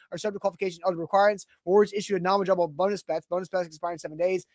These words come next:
And for problem game of sport, call Tennessee Red Line, eight hundred eight eight nine nine seven eight nine. Uh, so, Zach, we're talking about Robert Woods today as he was cut officially on Wednesday. So now let's get to the solution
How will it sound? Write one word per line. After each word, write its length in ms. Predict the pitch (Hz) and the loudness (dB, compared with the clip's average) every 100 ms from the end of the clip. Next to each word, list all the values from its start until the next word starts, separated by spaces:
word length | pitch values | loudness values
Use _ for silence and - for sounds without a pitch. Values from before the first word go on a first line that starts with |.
| _ 185 | _ -12
And 80 | |
for 80 | 165 | -10
problem 300 | 151 185 196 | 0 2 2
game 140 | 185 175 | 2 0
of 80 | |
sport, 240 | - 208 190 | -2 -2 -2
call 100 | 170 | -2
Tennessee 260 | 202 202 | -4 -4
Red 180 | 196 180 | -2 0
Line, 180 | 180 180 | 0 -2
eight 80 | 185 | -4
hundred 220 | 185 180 180 | -2 -2 -2
eight 60 | 180 | -4
eight 120 | 170 | -2
nine 300 | 175 175 175 - _ 180 | 0 0 -2 -8 _ -2
nine 200 | 190 185 | 0 2
seven 240 | 190 180 | 0 -2
eight 160 | 165 156 | -6 0
nine. 400 | 190 208 208 180 _ _ 160 | 6 6 6 2 _ _ -4
Uh, 160 | 175 | -2
so, 120 | 165 180 | -2 2
Zach, 360 | 196 202 196 | 6 8 6
we're 80 | 185 | 2
talking 300 | 202 196 202 | 6 6 6
about 180 | 185 175 | 4 6
Robert 320 | 185 185 165 | 6 4 4
Woods 280 | 180 214 165 | 4 4 2
today 380 | 202 202 202 190 | 4 6 6 4
as 180 | 175 | 0
he 120 | 202 185 | -2 -4
was 120 | 170 | -4
cut 300 | - 202 180 | 2 2 2
officially 680 | - 196 - 208 202 190 - _ _ | -2 -4 -2 0 2 0 -4 _ _
on 320 | 180 180 170 147 | -4 -4 -4 -2
Wednesday. 880 | 202 226 208 160 165 156 156 160 - _ - | 0 2 0 -2 0 0 0 -4 -8 _ -12
So 140 | 185 | 0
now 220 | 196 214 | 6 8
let's 180 | 226 175 | 6 0
get 160 | 226 185 | -6 -6
to 60 | |
the 140 | 185 190 | -6 -6
solution 960 | - 202 175 196 226 - 180 147 147 | -4 -4 0 2 2 -2 -6 -8 -10